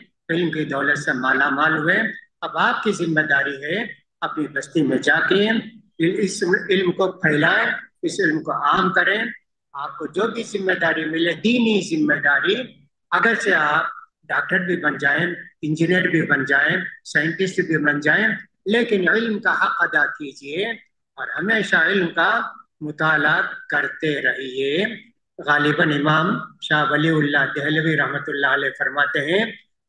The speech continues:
جس آدمی کے گھر میں کتاب اللہ قرآن مجید ہو اور سنن ابی داؤد ہو، گویا کہ اس کے گھر میں نبی ہیں جو اس سے علم حاصل کر رہا ہے۔ لہذا علم حاصل کرنے کے بعد نہیں بھولنا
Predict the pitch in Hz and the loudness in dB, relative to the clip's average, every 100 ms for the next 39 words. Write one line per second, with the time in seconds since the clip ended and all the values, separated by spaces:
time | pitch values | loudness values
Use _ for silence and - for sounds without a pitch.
0 | - 202 202 208 160 151 156 185 170 156 | 0 2 2 0 2 2 4 2 2 0
1 | 143 147 139 151 214 240 - _ _ 170 | 2 2 2 2 2 -2 -8 _ _ -2
2 | 165 190 175 165 151 135 120 160 165 156 | 2 2 4 2 2 2 2 2 2 -2
3 | 147 - 185 180 180 214 226 - - _ | -4 -4 -4 -2 -2 -2 -2 -10 -20 _
4 | - 151 - 196 185 170 151 139 160 143 | -6 -6 -4 0 2 2 2 0 -2 -6
5 | - 135 175 196 170 196 226 - _ _ | -2 0 2 0 2 0 -2 -8 _ _
6 | - 202 185 185 165 - 170 156 170 170 | 0 2 2 2 -2 -2 -4 0 0 2
7 | 170 139 147 - 208 175 190 220 - - | -2 0 0 2 0 2 2 2 -2 -10
8 | _ - 165 160 156 - 170 226 - - | _ -8 -4 -4 -6 -2 0 0 -4 -20
9 | _ _ 240 - 202 202 160 165 175 160 | _ _ -20 -2 2 4 4 4 2 2
10 | - 151 143 135 143 143 139 - - _ | 2 2 2 2 2 0 -2 -6 -16 _
11 | - 175 190 180 175 160 196 233 220 208 | -6 0 0 2 2 2 2 0 0 -2
12 | 220 - - - _ _ _ 143 156 - | -4 -8 -18 -20 _ _ _ -2 -2 0
13 | 196 180 170 170 165 175 185 156 156 175 | -2 0 0 0 -4 -2 -2 0 -2 -2
14 | 202 165 190 180 | -2 0 2 4